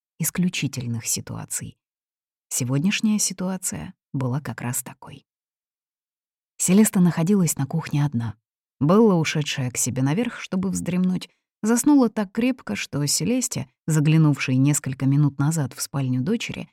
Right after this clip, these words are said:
пришлось на цыпочках подойти к ее кровати, чтобы убедиться, что она еще дышит. Белла никогда не прилегала днем, считая кратковременный послеобеденный сон бесполезным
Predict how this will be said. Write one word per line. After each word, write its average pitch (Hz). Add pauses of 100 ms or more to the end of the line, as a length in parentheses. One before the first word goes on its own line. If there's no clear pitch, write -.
(280)
пришлось 165
на 143
цыпочках 151
подойти 139
к -
ее 135
кровати, 175 (280)
чтобы 147
убедиться, 143
что -
она 139
еще 135
дышит. 139 (960)
Белла 170
никогда 165
не 139
прилегала 131
днем, 123 (300)
считая 254
кратковременный 190
послеобеденный 131
сон 240 (300)
бесполезным 233